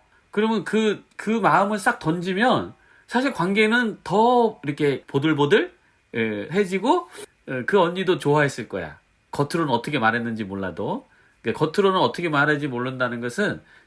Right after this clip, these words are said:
이게 친밀함을 받아들이기 어려운 사람들이 있어요. 그래서 누군가가 친밀하게 접근하거나 다가오면 괜히 쏴. 어,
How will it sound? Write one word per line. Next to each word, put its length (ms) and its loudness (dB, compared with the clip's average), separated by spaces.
이게 160 -8
친밀함을 720 2
받아들이기 560 0
어려운 320 2
사람들이 460 -4
있어요. 640 -10
그래서 280 -6
누군가가 460 -4
친밀하게 720 -2
접근하거나 580 -4
다가오면 680 -2
괜히 300 -2
쏴. 400 0
어, 240 -14